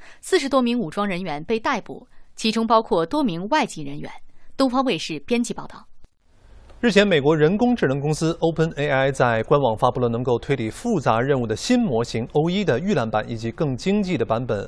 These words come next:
Speaker 2: O一 Mini。这代表了人工智能能力的新水平。该公司对新模型进行了国际数学奥林匹克竞赛测试，结果显示，G P T四O仅解对了百分之十三的问题，但新模型的得分高达百分之八十三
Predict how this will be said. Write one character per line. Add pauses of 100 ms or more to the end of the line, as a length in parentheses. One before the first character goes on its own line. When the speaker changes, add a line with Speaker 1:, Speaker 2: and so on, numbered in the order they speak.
Speaker 2:
O
一
Mini。 (540)
这
代
表
了
人
工
智
能
能
力
的
新
水
平。 (260)
该
公
司
对
新
模
型
进
行
了
国
际
数
学
奥
林
匹
克
竞
赛
测
试， (400)
结
果
显
示 (160)
，G
P
T
四
O (120)
仅
解
对
了
百
分
之
十
三
的
问
题， (300)
但
新
模
型
的
得
分
高
达
百
分
之
八
十
三